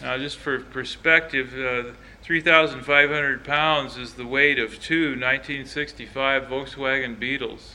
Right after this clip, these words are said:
<laughs> His task was made more arduous because the ground was slippery from the melting snow.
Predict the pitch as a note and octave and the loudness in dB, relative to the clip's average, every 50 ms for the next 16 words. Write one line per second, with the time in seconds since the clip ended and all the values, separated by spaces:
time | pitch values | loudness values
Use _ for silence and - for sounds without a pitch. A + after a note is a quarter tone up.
0 | - - - - - - - - - - - - - - - - - - - - | -20 -16 -12 -12 -12 -10 -10 -10 -10 -10 -10 -12 -12 -10 -10 -12 -12 -12 -14 -14
1 | - - - - E3 - - - - F3+ F#3+ - - - - - - - - D3+ | -14 -14 -12 -12 -12 -12 -10 -10 -8 -8 -8 -8 -10 -14 -18 -20 -20 -16 -10 -10
2 | C#3 - - E3+ E3+ F3 F#3+ G3 F#3+ - - D#3+ C#3+ C3+ C#3+ D3 D#3 D#3+ D#3+ D#3+ | -10 -6 6 10 12 12 12 10 8 0 -6 -6 -6 -4 2 4 6 6 6 6
3 | D#3 D3 D3+ C#3+ C3+ B2 B2+ C#3 D#3 E3+ F3 F3 F#3 F3+ F3+ F3 - - C#3 B2+ | 4 0 -2 0 2 2 4 6 6 6 6 4 2 -2 -2 -2 -4 -8 -8 -4
4 | - C#3+ C3+ C3 C3 B2+ B2+ C3+ C3+ C3+ C#3+ D3+ D3 C3+ C3 - - - E3 F3+ | -2 -4 -4 -4 -6 -6 -2 2 2 2 2 0 -2 -4 -8 -8 -8 -2 0 0
5 | F3+ - - B2 A2 A2 - - - - - - C3+ C3 B2 A#2+ A#2+ B2 B2 B2+ | 0 0 -2 -4 -4 -4 -6 -16 -20 -20 -16 -14 -12 -10 -10 -10 -8 -6 -6 -6
6 | C3 C3 C#3 C3 B2+ - - - C3 B2+ B2 A#2 A#2+ - G#2+ | -6 -8 -12 -14 -12 -14 -12 -8 -6 -4 -4 -4 -4 -6 -10